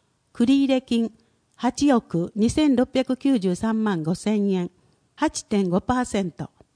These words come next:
地方交付税、六億七千二百万円、六点九パーセント。県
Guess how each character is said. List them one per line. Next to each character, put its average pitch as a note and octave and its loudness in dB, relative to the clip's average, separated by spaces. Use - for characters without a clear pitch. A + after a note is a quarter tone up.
地 D4 4
方 E4 4
交 D#4 2
付 C#4 -2
税、 F#3+ -4
六 C#4 2
億 F3 -2
七 B3+ 2
千 C#4+ 2
二 G#3 0
百 C4 -2
万 F#3+ -2
円、 D3 -8
六 C#4 0
点 G3 -2
九 B3 0
パ A#3 -2
ー A#3 0
セ F#3 -4
ン D#3 -6
ト。 - -16
県 D4+ 2